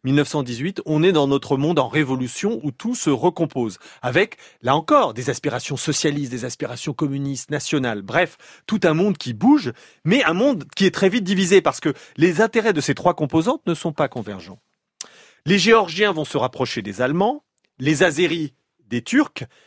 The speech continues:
et du coup les Arméniens, eux, veulent continuer et poursuivre le combat, et les Turcs avancent vers l'Arménie.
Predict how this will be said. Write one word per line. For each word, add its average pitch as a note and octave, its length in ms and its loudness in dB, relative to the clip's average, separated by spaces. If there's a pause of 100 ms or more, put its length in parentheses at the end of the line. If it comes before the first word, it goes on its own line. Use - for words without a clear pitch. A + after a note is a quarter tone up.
(220)
et E3 100 2
du C#3+ 140 -6
coup C#4 160 2
les D#3+ 160 4
Arméniens, E3+ 400 4
eux, G#3 240 6
veulent C3+ 220 2
continuer E3+ 440 2
et C#3+ 60 0
poursuivre D3+ 360 -4
le A2+ 100 2
combat, C3+ 380 2 (280)
et D#3 60 6
les C#3+ 100 4
Turcs - 240 -2
avancent C3+ 320 0
vers A2 160 0
l'Arménie. G#2+ 440 -4